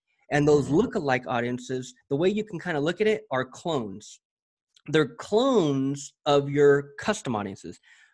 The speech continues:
Speaker 1: Who are your custom audiences? Those who registered. Also, those who have purchased. Those are your custom audiences. A lookalike audience is a clone of those. So after a couple months of running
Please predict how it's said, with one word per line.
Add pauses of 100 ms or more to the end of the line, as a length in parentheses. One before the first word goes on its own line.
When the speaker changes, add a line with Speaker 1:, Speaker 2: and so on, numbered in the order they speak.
(160)
Speaker 1:
Who
are
your
custom
audiences? (200)
Those
who
registered. (960)
Also, (140)
those
who
have
purchased. (840)
Those
are
your
custom
audiences. (340)
A
lookalike
audience
is
a
clone (100)
of
those. (1080)
So
after
a
couple
months
of
running